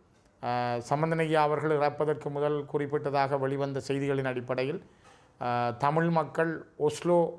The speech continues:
உடன்பாட்டின், ஒஸ்லோ கம்யூனிகேட் அடிப்படையில், ஆ, அவர்கள் சமஷ்டி அடிப்படையிலான இணைந்த வடகிழக்கில் அவர்களுடைய பூர்வீக மண்ணிலே அவர்களுக்கான ஒரு அரசியல் தீர்வை முன்வைப்பதற்கு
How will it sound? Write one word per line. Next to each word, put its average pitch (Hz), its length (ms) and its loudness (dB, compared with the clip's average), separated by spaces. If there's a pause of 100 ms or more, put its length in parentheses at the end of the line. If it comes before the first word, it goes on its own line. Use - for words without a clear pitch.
(440)
உடன்பாட்டின், 156 800 2
ஒஸ்லோ 156 480 -2 (440)
கம்யூனிகேட் 170 520 0 (320)
அடிப்படையில், 147 720 0 (540)
ஆ, 113 320 -6 (260)
அவர்கள் 156 520 4
சமஷ்டி 175 380 2
அடிப்படையிலான 123 640 -2 (380)
இணைந்த 160 400 2
வடகிழக்கில் 139 680 0 (260)
அவர்களுடைய 156 800 2
பூர்வீக 151 400 -2
மண்ணிலே 139 420 -4 (380)
அவர்களுக்கான 165 720 4
ஒரு 147 120 2
அரசியல் 156 480 -2
தீர்வை 156 320 -2
முன்வைப்பதற்கு 143 800 -4